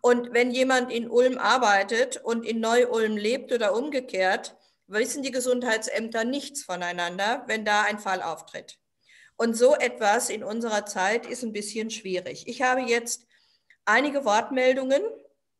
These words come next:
Ich würde ganz gerne eine quotierte, äh, ähm, Frageliste, äh, aufrufen. Das gelingt mir nicht, weil ich hier ausschließlich, äh, Fragen von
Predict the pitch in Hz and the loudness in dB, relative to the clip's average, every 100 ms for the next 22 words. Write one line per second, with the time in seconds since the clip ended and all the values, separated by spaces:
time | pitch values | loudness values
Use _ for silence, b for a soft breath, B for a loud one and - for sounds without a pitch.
0 | _ _ _ - 240 - 214 247 247 233 | _ _ _ -12 -10 -6 4 4 4 2
1 | 208 208 220 220 262 226 220 214 208 226 | 0 -2 0 2 2 -2 -4 -8 -8 -2
2 | 240 233 214 202 196 196 - 202 196 196 | -2 0 2 2 0 -4 -6 -2 -2 -2
3 | 196 - - 175 196 370 240 185 - 202 | -10 -14 -8 0 2 2 -2 -4 -4 -2
4 | 240 427 - B B B B _ 220 214 | -2 -4 -14 B B B B _ 2 2
5 | - 220 - - 254 262 294 277 254 208 | 4 2 2 -2 -4 -2 -2 -4 0 -2
6 | 214 - 233 302 381 208 208 190 240 359 | -2 -4 -4 -4 -6 -6 -6 -2 -4 -4
7 | - 208 214 220 - 208 208 254 - 220 | -6 -4 -4 -4 -6 -2 -2 -4 -6 -8
8 | 226 - 208 208 - B B B B B | -6 -6 -8 -8 -12 B B B B B
9 | _ 202 196 196 180 185 208 240 233 208 | _ 4 4 2 4 4 4 0 -2 -2
10 | 208 202 | -2 -8